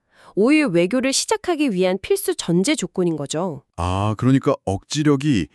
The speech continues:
Speaker 2: 외교의 결과물이 아니라 출발점이라는 거군요.
Speaker 1: 맞습니다. 상대방이, 어, 군사적 도발로는 절대 이득을 얻을 수 없다는 걸 뼈저리게 깨달아야만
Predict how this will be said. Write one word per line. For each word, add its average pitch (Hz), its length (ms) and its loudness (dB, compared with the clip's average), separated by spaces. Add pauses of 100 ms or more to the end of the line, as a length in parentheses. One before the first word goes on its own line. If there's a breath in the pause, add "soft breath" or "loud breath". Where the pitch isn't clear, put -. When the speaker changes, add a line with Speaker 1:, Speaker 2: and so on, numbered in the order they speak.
(220 soft breath)
Speaker 2:
외교의 110 480 2
결과물이 147 720 2
아니라 113 360 2 (260)
출발점이라는 180 800 2
거군요. 80 520 -2 (100)
Speaker 1:
맞습니다. 190 720 -2 (420 loud breath)
상대방이, 269 760 0 (380 loud breath)
어, 285 160 2 (200)
군사적 339 500 0
도발로는 240 560 2
절대 202 400 -2
이득을 202 360 0
얻을 196 280 0
수 - 180 -2
없다는 294 500 0
걸 175 140 0
뼈저리게 294 540 0
깨달아야만 214 800 0